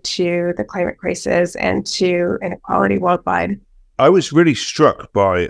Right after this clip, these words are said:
Speaker 2: one provocative set of comments from a former board director of a major apparel brand. I won't say who it was because we did it under the Chatham House rule. And he said, given all his years of experience, given the challenges of circularity,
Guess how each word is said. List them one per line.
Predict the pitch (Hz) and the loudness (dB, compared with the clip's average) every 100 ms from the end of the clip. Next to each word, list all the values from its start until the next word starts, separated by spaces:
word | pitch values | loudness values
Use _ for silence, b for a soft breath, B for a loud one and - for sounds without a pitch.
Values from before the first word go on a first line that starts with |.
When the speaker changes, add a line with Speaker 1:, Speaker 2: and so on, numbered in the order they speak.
| - | -4
Speaker 2:
one | 104 117 98 87 _ _ _ | 0 0 0 -6 _ _ _
provocative | 107 120 - - 92 | -2 0 0 -6 -6
set | - 82 | -2 -4
of | - | -4
comments | - 95 85 - | -4 -2 -2 -8
from | - 101 90 87 - - | -6 -4 -2 -4 -8 -14
a | 95 | -12
former | - 127 113 104 98 90 - - | 0 2 2 2 0 -2 -6 0
board | 127 127 | 2 2
director | 95 87 73 - 85 | 0 -2 -2 -2 -2
of | 82 | -2
a | 85 | -4
major | 85 110 113 90 78 | 0 2 2 0 -8
apparel | - 85 76 69 | -6 -4 -4 -6
brand. | 82 71 | -8 -4
I | 85 | -2
won't | 98 - | -2 -2
say | 90 | -2
who | 90 | 0
it | 78 | 0
was | 82 78 69 | 0 0 -2
because | - - 82 | -10 -10 -6
we | 85 | -2
did | 85 82 | 0 0
it | |
under | 73 80 | -2 -4
the | 78 | -6
Chatham | - 78 - | -6 -6 -6
House | 82 80 - | -4 -4 0
rule. | 90 76 - b b b b b - | 2 2 -4 b b b b b -2
And | 104 - - | -2 -4 -6
he | 139 143 | 0 0
said, | - 123 104 92 87 _ - | 2 2 2 2 -4 _ 0
given | 139 127 110 - - | 2 2 -2 -8 -2
all | 143 120 | 2 2
his | 98 | 0
years | 107 104 | 0 0
of | 90 | -2
experience, | 82 - 98 95 87 - | -8 -6 -2 -2 -2 0
given | 123 107 | 0 0
the | |
challenges | 90 - 120 113 95 90 | -4 -2 0 0 -2 -4
of | 90 | -8
circularity, | - 98 - 98 95 87 - 58 67 | -4 -4 -2 -2 -2 -2 -6 -12 -14